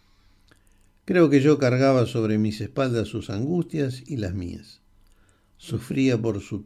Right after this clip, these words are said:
techo lo que no habría sufrido por mi siambreta.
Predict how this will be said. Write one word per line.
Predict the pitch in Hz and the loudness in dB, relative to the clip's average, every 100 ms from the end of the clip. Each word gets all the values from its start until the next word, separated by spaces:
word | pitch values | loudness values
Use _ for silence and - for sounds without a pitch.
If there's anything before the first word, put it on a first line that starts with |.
| _ | _
techo | 151 139 127 120 113 - _ _ _ _ _ _ _ _ | -2 -2 -2 -8 -8 -12 _ _ _ _ _ _ _ _
lo | 104 92 | -8 -6
que | 98 | -6
no | 101 113 | -4 -4
habría | 107 104 107 | -2 -2 -4
sufrido | 107 110 - 107 101 104 | -4 -10 -10 -6 -4 -4
por | 104 85 | -6 -10
mi | 85 85 | -10 -12
siambreta. | - - 90 87 - - | -14 -10 -8 -8 -10 -16